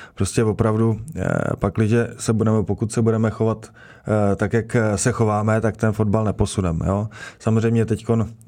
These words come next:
eh, teďkon jsou ty snahy ten fotbal posunout, ať už od pana Tvrdíka, tak, eh, právě od pana třeba Čupra, eh, ze Sparty, který řeší tyhle ty věci, tak, tak i pana Šátka. Ale zase na druhou stranu,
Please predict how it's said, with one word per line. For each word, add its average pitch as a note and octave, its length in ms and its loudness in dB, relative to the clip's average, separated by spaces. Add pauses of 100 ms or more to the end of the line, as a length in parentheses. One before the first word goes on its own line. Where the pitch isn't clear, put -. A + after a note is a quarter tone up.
eh, F2+ 800 -8 (340)
teďkon A#2 320 0
jsou B2 240 2
ty A#2+ 140 0
snahy A2+ 300 0
ten A2 180 0
fotbal G#2+ 300 0
posunout, G2+ 500 0
ať F#2+ 300 -4
už G2 120 -2
od G#2+ 120 0
pana G#2+ 220 0
Tvrdíka, G#2+ 640 0
tak, F#2 280 -6
eh, D#2+ 200 0
právě A2 360 2
od G#2 140 -2
pana A2 220 0
třeba G#2+ 240 0
Čupra, G#2+ 420 0 (400)
eh, D#2+ 600 0
ze A2 100 4
Sparty, G#2+ 480 0
který G2+ 300 2
řeší G2+ 300 0
tyhle G#2 280 0
ty G#2 160 -2
věci, G2 380 0
tak, F2 140 -4 (760)
tak G#2+ 220 0
i A#2 60 2
pana A2+ 200 2
Šátka. A2 440 0
Ale B2 140 2
zase C3 240 0
na B2 80 4
druhou B2 200 2
stranu, A#2+ 360 2